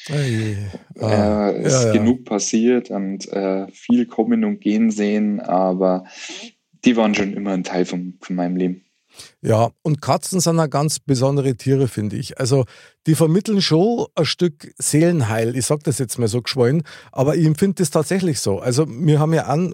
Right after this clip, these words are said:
Speaker 1: Katzen gehabt bis vor ein paar Jahren noch. Die sind dann beide gestorben innerhalb von einem Jahr. War ein Riesendrama. Ich hab echt viel gewarnt, ja. Und ich sag dir eins, mir fehlen die alle noch. Und zwar
Speaker 2: Ja.
Speaker 1: fehlen mir auch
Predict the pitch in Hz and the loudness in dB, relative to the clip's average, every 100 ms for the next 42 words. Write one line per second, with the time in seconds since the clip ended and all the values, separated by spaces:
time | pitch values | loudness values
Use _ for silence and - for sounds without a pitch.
0 | - - 147 - 180 - 160 - - 202 | -8 -4 -4 -2 -4 -2 -4 -4 -2 -2
1 | - 190 156 147 135 123 123 160 180 147 | -2 -2 0 0 2 2 2 2 0 -2
2 | 151 143 135 123 131 151 - - 127 160 | -2 -2 0 0 0 0 -2 0 0 0
3 | - 151 135 143 135 120 110 143 156 - | 0 0 0 -2 0 2 2 2 -2 -14
4 | - - _ 139 143 165 139 196 175 196 | -20 -20 _ -2 0 2 2 2 2 0
5 | - 127 165 190 175 151 151 101 151 - | 0 0 2 0 0 2 0 0 -6 -6
6 | - 190 190 160 156 170 214 - 117 131 | -2 0 0 2 0 0 -4 -4 0 2
7 | 165 - - - _ _ - 170 170 160 | 0 -6 -20 -20 _ _ 0 0 0 0
8 | 156 160 202 - 139 208 - - 165 151 | 0 0 -2 0 0 0 -2 -8 0 2
9 | 143 143 165 190 175 156 - _ 160 175 | 2 2 0 0 -2 -4 -8 _ 0 2
10 | 156 92 87 _ _ _ 170 160 - 190 | 0 -2 -8 _ _ _ -2 -2 -2 2
11 | - - - - - 156 190 170 90 156 | 2 2 -2 -16 -2 0 2 0 -2 -4